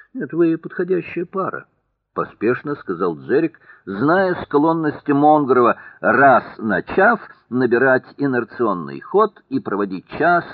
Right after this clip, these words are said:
или более в перечислении собственных недостатков. "Мы решили нашу судьбу во дворце чудес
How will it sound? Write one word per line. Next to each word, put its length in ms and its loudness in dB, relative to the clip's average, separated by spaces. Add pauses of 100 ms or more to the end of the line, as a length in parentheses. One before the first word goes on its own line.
или 240 -2
более 480 0
в 100 -16
перечислении 720 -6
собственных 480 -10
недостатков. 840 -16 (1160)
"Мы 580 -2
решили 460 -2
нашу 320 -4 (100)
судьбу 400 -6
во 120 2
дворце 560 -2
чудес 500 2